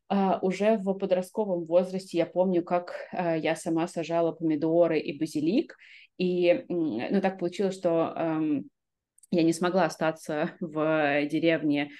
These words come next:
на все лето. Я еще раз уже была подростком, уже училась в университете, э, ну, поступала в университет. И, э, я приехала в мае, мы все это посадили, и там, да, за этим, за всем ухаживал <laughs> дедушка, но он это все поливал, а, но, э, там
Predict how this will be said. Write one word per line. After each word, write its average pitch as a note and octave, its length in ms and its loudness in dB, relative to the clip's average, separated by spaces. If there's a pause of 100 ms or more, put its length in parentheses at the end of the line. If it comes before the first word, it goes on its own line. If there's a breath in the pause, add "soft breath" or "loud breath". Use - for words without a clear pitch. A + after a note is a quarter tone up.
(160 loud breath)
на D3+ 240 2
все D#3 220 -6
лето. C#3+ 320 0 (100)
Я D3 280 0
еще D#3+ 220 -4
раз C#3+ 200 -6
уже D3+ 240 -6
была D3 220 -2
подростком, D3 540 -2
уже D3 120 -4
училась D#3 320 -6
в - 40 -4
университете, A3+ 640 -2 (220 loud breath)
э, D#3+ 160 2
ну, D#3 180 0
поступала D3+ 420 -2
в - 40 -6
университет. - 460 -4 (420 loud breath)
И, F#3+ 220 6 (140)
э, E3+ 580 0
я F3 200 2
приехала E3+ 560 -2
в - 60 -20
мае, B3+ 520 4 (100)
мы F3+ 100 0
все - 200 0
это D#3+ 160 -4
посадили, F3 680 0 (460 soft breath)
и F3+ 300 6
там, E3 200 -2
да, D#3+ 160 2
за D#3+ 100 -2
этим, E3 260 -2
за D3 100 -2
всем E3 260 -2
ухаживал D3+ 640 0
<laughs> - 120 -10
дедушка, D4+ 500 2
но G#3 80 2
он E3 60 4
это D3+ 160 -4
все - 140 -4
поливал, G3+ 520 2 (320 loud breath)
а, E3+ 240 -2
но, F#3 600 2 (100)
э, E3+ 160 -6
там D3+ 260 0